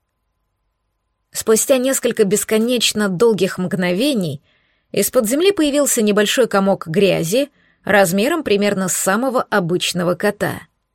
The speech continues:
Он два раза звонко чихнул, встрепенулся, и на меня уставились два огромных зеленых глаза. «Чего смотришь?» —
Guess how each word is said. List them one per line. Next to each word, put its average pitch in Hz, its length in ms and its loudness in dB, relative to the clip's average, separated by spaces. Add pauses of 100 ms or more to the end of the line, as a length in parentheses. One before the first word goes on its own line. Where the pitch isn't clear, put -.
(540)
Он 311 220 2
два 240 140 2
раза 208 260 2
звонко 190 380 0
чихнул, 214 480 -2
встрепенулся, 190 920 -2 (420)
и 214 100 2
на 226 80 2
меня 190 240 0
уставились 285 500 0
два 160 320 -2
огромных 202 640 -2
зеленых 185 440 2
глаза. 175 500 -2 (1600)
«Чего 381 360 2
смотришь?» — 202 760 -4